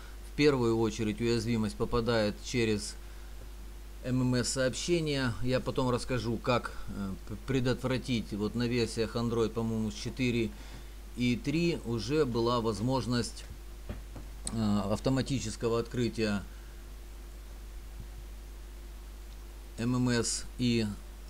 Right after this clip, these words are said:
сохранения их, поэтому вот эта уязвимость, она особенно страшна владельцам Android устройств, на которых есть автоматическое открытие мультимедийных сообщений.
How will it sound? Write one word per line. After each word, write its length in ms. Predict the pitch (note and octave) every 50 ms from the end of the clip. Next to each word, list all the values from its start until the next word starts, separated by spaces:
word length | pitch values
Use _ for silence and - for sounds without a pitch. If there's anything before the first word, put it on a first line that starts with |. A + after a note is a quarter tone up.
| - F#2+ G2+ G2
сохранения 800 | - - B2+ - - C3+ C#3+ D#3 E3+ F3 E3+ D#3+ D#3 D3 C#3 C3+
их, 220 | C3+ C#3 C3 A2 - -
поэтому 580 | A#2+ B2+ C#3 C3 - C#3 C3 C3 B2 A#2+ A2+
вот 240 | A2 G#2+ A2+ A2 -
эта 220 | C#3 C3+ - C3
уязвимость, 680 | A#2+ A2+ A2+ A2+ A2+ G#2 G#2 B2 C3 B2+ A#2+ G#2 - A#2
она 220 | A#2 A#2+ B2 A#2
особенно 400 | A2 - C3 A#2+ A2+ A2+ A2+ A2
страшна 420 | - - A#2 G#2+ - - C3 C3
владельцам 680 | B2 A2+ G#2+ G#2 F#2 A2 A#2 A2+ G#2 - A#2 A2 G#2 G2+ - - - - - - - - - - - - - - - -
Android 400 | - G#2+ A2+ A2+ A2+ A2 G#2 G2
устройств, 360 | A2 - - C#3 D3 C3 - B2
на 120 | A#2 A2
которых 500 | - A#2 G2+ - B2 A#2+ A#2+ A2+ - -
есть 400 | A#2+ A2 A#2+ B2 A2 - - -
автоматическое 1080 | A2+ - - A#2+ A#2 A#2 A2+ - B2+ A#2+ - A#2+ G#2+ - - A#2 A2+ A2 G#2+ A2 G#2 G2 - - - - - - G#2
открытие 800 | A2 G#2 - - B2 B2 C#3 C3 G#2+ B2+ B2 A#2 A#2 A2+ G#2+ G2+ - - - - - - - - - -
мультимедийных 1080 | A2 A2 A2+ A2+ A#2 G#2+ - B2 A#2 A2+ A2+ G#2+ G#2+ B2 B2+ B2 A#2+ A#2+ A#2 - - - - - - - - - - - - - - -
сообщений. 640 | - - B2+ A#2+ B2 G#2+ - - C3+ A#2+ G#2 F#2+ F2